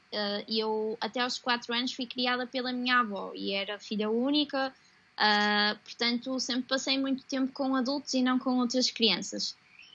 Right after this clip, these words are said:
Então, quando eu fui para o infantário, comecei a conviver mais com pessoas da, com crianças da minha idade.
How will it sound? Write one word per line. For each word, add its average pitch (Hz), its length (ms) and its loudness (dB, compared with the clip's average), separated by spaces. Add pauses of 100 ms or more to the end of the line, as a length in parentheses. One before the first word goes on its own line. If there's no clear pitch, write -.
(260)
Então, 294 240 4
quando 226 180 0
eu 226 60 2
fui 240 120 -4
para 247 120 -4
o - 20 4
infantário, 277 440 2
comecei 302 580 -2
a 285 120 -6
conviver 277 560 -2
mais 277 340 0
com 285 180 -6
pessoas 285 400 -6
da, 277 480 -2
com 269 100 -2
crianças 233 420 -4
da 220 100 0
minha 220 180 0
idade. 196 260 0